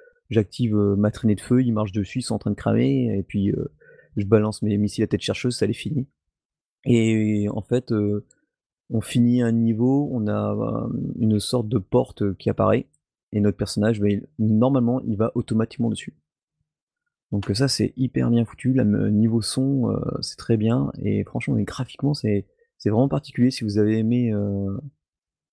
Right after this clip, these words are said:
le, le, le premier jeu dont je vous ai parlé tout à l'heure, euh, de X-Edge, euh, vous allez aimer l'univers parce que c'est, c'est vraiment bien fait. Le jeu est entièrement traduit en français. Donc, euh, voilà. Alors, il peut rebuter au di-, au niveau du prix, il est à six euros.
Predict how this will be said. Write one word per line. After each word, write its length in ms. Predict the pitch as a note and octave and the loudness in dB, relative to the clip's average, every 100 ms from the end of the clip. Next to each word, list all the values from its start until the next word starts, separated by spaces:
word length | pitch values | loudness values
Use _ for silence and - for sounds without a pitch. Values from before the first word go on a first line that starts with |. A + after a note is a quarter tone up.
| _ _ E4+ - | _ _ _ -12
le, 300 | - - - | -8 -6 -6
le, 200 | - - | -6 -6
le 220 | - - | -6 -8
premier 320 | - A2+ G#2+ | 0 2 2
jeu 80 | G#2+ | 2
dont 160 | A2 | 2
je 80 | G#2 | 0
vous 140 | G2 G#2 | 0 -2
ai 40 | |
parlé 280 | A2+ A2 G#2+ | 0 0 -2
tout 120 | - | 0
à 60 | G#2+ | 2
l'heure, 320 | A#2+ D3 B2+ | 2 2 0
euh, 300 | G#2+ G#2 G#2+ - - - - _ _ | 0 -2 -4 -6 -8 -10 -12 _ _
de 160 | G#2+ G2+ | -4 -2
X-Edge, 480 | G#2 - A#2 B2 G#2+ | -2 -2 0 0 -2
euh, 280 | G#2 G#2+ - - | -2 -4 -10 -14
vous 160 | - G#2 | -8 -2
allez 140 | G2+ | 0
aimer 180 | G2+ A2 | 0 2
l'univers 440 | B2 A#2 A2 A2 C#3 | 2 2 2 0 -2
parce 140 | - | -8
que 80 | - | -10
c'est, 140 | - | -8
c'est 140 | - G2+ | -4 -2
vraiment 160 | G#2 | 0
bien 120 | A2+ A2 | 0 0
fait. 200 | A#2+ - | -2 0
Le 160 | A2+ | 0
jeu 160 | G#2 B2+ | 4 2
est 60 | A2 | 2
entièrement 360 | C3 C3 B2+ | -2 -2 -4
traduit 220 | B2+ A#2+ | -2 0
en 80 | A2+ | 0
français. 340 | A2 A2+ A#2 - _ _ _ _ _ _ | -2 -4 -4 -6 _ _ _ _ _ _
Donc, 240 | - G#2 G2+ | -4 -2 0
euh, 20 | |
voilà. 300 | G2+ A#2+ - _ - - _ | 0 -2 -4 _ -20 -20 _
Alors, 240 | A2+ G#2+ - | 2 2 0
il 100 | A#2 - - | -6 -6 -2
peut 160 | D3+ | 0
rebuter 460 | D#3 D3 C3 C3+ C#3+ | 2 0 -2 -4 -2
au 80 | C3+ | -2
di-, 280 | A2+ A#2 A#2+ | -2 -4 0
au 60 | |
niveau 200 | B2 A#2+ | 2 2
du 120 | A2+ | -2
prix, 460 | A2 - C#3+ D#3+ - | -4 -2 -2 -2 -6
il 120 | A#2+ A2 | -2 0
est 40 | |
à 60 | G#2 | 0
six 260 | - C3+ | -2 -2
euros. 240 | A#2+ A#2 | 0 -2